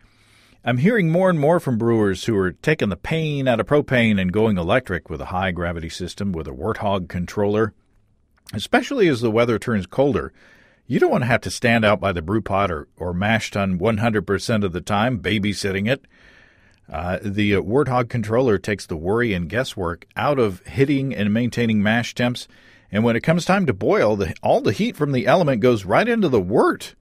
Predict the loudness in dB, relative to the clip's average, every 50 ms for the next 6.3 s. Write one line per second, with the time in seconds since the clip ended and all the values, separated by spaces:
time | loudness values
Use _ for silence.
0 | _ _ _ _ _ _ _ _ _ -18 -14 -4 0 2 2 2 2 0 -4 -4
1 | 0 2 4 4 4 4 4 4 4 4 4 4 2 2 0 -2 -2 0 0 2
2 | 2 0 -2 -4 -6 -10 -12 -12 -12 -12 -14 -14 _ _ _ _ _ _ _ _
3 | _ _ _ _ _ _ _ _ -12 -8 -4 -2 -2 -2 0 0 -2 -2 -4 -6
4 | -10 -6 0 0 2 2 0 -2 -2 -2 0 4 4 2 2 0 -4 -4 -2 0
5 | 0 0 0 0 -2 -2 -4 -8 -4 0 0 0 0 0 -2 -6 -10 -10 -10 -10
6 | -10 -8 -8 -10 -10